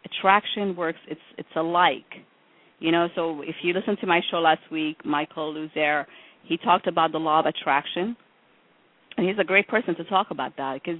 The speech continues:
you know, whatever we put out there, we attract. We attract what we are. So if we think about something that is negative, we attract similar, you know, thoughts. If we, we,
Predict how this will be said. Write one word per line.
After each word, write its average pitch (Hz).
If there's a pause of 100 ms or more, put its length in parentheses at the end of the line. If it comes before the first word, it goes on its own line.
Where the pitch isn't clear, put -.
you 214
know, 196
whatever 220
we 294
put 269
out 208
there, 190
we 180
attract. - (440)
We 262
attract 330
what 214
we 247 (160)
are. - (760)
So 214
if 196
we 233
think 294
about 269
something 226 (120)
that 202
is 196
negative, 185
we 185
attract 175 (340)
similar, 170
you 180
know, 156
thoughts. 139
If -
we, 165
we, 160